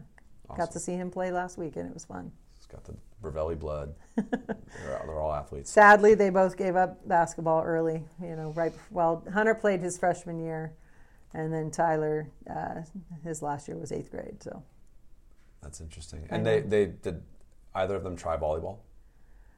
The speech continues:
Speaker 2: No, because it's the same season as lacrosse, and I
Speaker 1: Okay.
Speaker 2: think that they would have if it was
Speaker 1: Yeah.
Speaker 2: a different season. But they, they love lacrosse, and they're very good at it. So.
Speaker 1: Lacrosse is a great sport. Lacrosse was,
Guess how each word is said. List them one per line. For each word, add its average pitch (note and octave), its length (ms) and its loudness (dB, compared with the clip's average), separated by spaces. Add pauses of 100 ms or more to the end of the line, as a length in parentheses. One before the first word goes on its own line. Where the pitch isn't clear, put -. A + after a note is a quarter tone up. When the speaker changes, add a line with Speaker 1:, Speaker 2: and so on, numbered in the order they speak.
(120)
Speaker 2:
No, C4 320 4
because G#3 320 -2
it's F#3+ 140 -6
the G3 100 -4
same G#3+ 300 -2
season G3+ 320 -2
as F#3 140 -6
lacrosse, G3 640 -6 (160)
and F#3 140 -4
I F3+ 100 0
Speaker 1:
Okay. F#3 80 -4
Speaker 2:
think A3+ 260 0
that A3 160 2
they F#3+ 100 2
would E3+ 240 2
have A3 240 0
if F3 200 -4
it F3 40 -2
was E3+ 160 0
Speaker 1:
Yeah. E3+ 60 0
Speaker 2:
a D#3+ 40 -4
different E3+ 300 -6
season. D3+ 360 -4
But D3 160 -6
they, D#3 120 0
they D#3 400 -4
love D#3+ 480 0 (120)
lacrosse, C#3+ 580 -6
and D3 100 -8
they're D3 140 -6
very E3 300 0
good C#3+ 180 -2
at C#3+ 180 -2
it. - 160 -10
So. D3 320 -10 (340)
Speaker 1:
Lacrosse A2 400 2
is B2+ 100 -8
a G2 40 -2
great F2+ 320 -4
sport. G2+ 380 -4
Lacrosse G#2 440 0
was, F2 160 -6